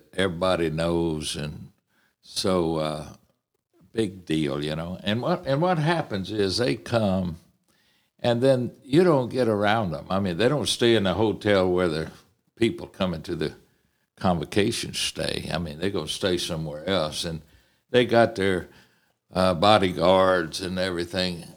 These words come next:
And, and, uh, we tried that one year. As a matter of fact, a guy came, and he was a great speaker. But, uh, he said, uh,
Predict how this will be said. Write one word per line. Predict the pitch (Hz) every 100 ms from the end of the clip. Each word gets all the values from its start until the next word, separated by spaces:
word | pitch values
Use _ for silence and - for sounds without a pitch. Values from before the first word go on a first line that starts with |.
| -
And, | 98 92 - _ _ _ _ _ _ _ _
and, | - 117 110
uh, | 107 104 -
we | 147 196
tried | - 156 156 120
that | 120 -
one | 110 107
year. | 104 92 82 78 - - _ _ _ _ -
As |
a | 110
matter | 135 147
of | 113
fact, | - 117 113
a | 90
guy | - 110 107
came, | 90 107 90 87 87 87 - -
and | 117
he | 175 196
was | 190 -
a |
great | 156 160 -
speaker. | - 135 131 - - - _ _ _ _ _ _ _ _ _ -
But, | 135 113 -
uh, | 117 107 101 95 - _ _ _ _ _ _
he | 175
said, | 175 156 139 113
uh, | 131 127 113 117